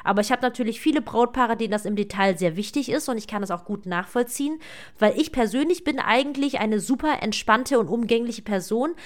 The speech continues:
Aber grad für die Hochzeit, für meine Hochzeit ist es mir halt auch wichtig zum Beispiel, dass halt alles nicht schim-, krumm und schief ist und dass die Abstände einfach, dass alles regelmäßig ausschaut. Und deswegen hab ich mich halt eben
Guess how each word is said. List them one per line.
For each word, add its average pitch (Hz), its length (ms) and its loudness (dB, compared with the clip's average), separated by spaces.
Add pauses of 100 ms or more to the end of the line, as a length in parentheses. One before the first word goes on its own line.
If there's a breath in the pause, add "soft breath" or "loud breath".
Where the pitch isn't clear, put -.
(200 loud breath)
Aber 226 160 4
grad 349 240 4
für - 120 0
die 349 160 6
Hochzeit, 302 540 4 (240 loud breath)
für 240 80 0
meine 302 400 4
Hochzeit 294 340 4
ist 226 140 0
es 262 100 -8
mir 240 200 2
halt - 140 -2
auch 370 300 8
wichtig 208 320 -2
zum 202 200 -2
Beispiel, 208 640 2 (340 loud breath)
dass 247 180 0
halt 277 140 2
alles 240 260 4
nicht 285 180 -2
schim-, 262 300 0
krumm 262 220 2
und 247 120 0
schief - 360 0
ist 226 180 2
und 240 80 0
dass 262 180 2
die - 160 -2
Abstände 220 520 2
einfach, 202 380 2
dass 214 160 -8
alles 254 340 0
regelmäßig 226 680 2
ausschaut. 208 500 4 (340 loud breath)
Und 202 120 2
deswegen 240 540 6
hab 233 140 -2
ich 254 140 -2
mich 262 140 -2
halt 233 160 2
eben 226 300 -2